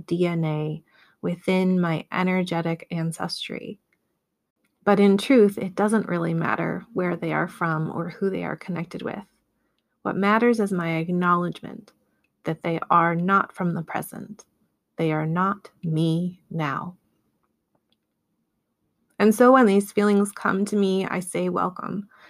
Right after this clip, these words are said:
How can I help you? What do you need?" Sometimes it's compassion. Sometimes it's awareness and understanding. It is a remembering. And then seeing it in a new way.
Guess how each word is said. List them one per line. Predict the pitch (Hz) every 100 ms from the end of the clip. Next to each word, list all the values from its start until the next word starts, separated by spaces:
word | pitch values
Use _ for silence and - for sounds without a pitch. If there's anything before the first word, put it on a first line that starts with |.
| _ -
How | 202
can | 226 233 208 208 _ _ -
I | 180
help | 180 -
you? | 190 - 208 _ _ _ _
What | 208 220 -
do |
you | 202 196
need?" | 185 175 - 233 _ _ _ _ _ _ _ _ _
Sometimes | - 185 185 185 190 190 190
it's | 185 -
compassion. | - 190 175 175 - 165 165 175 - -
Sometimes | - 175 - 170 170 175 180 180
it's | 180 180
awareness | 175 170 170 170 160 -
and | 156
understanding. | 165 160 - - 170 175 - 175 202 _ _ _ _ _ -
It | 175
is | 175
a | 175
remembering. | 175 175 170 175 175 151 - - 202 _ _ _ _ _ _ _ _ _ _ _ _ -
And | 185 180
then | 185 190 190 202 202 _ -
seeing | - 190 196 190
it | 190
in | 185
a | 185
new | 185 185
way. | 196 180 190